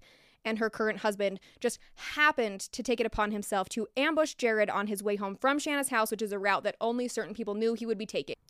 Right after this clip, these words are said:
It's not a coincidence, and there's nothing that anyone could ever say to make me believe that that was a coincidence. It also came out later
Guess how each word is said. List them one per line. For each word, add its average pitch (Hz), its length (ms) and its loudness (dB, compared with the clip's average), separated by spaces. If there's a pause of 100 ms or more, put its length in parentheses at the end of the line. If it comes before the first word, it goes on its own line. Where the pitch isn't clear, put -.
It's 247 200 -2
not 247 140 8
a 233 40 2
coincidence, 185 640 -4 (100)
and 208 320 -2
there's 226 240 4
nothing 254 280 4
that 240 80 4
anyone 220 260 2
could 214 120 0
ever 202 140 2
say 208 280 4
to 226 120 -2
make 214 120 0
me 208 80 -2
believe 208 420 0 (400)
that 226 200 6
that 214 140 8
was 208 120 2
a 208 40 -4
coincidence. 175 680 -4
It 262 80 4
also 339 240 4
came 339 200 -4
out 320 140 0
later 214 340 2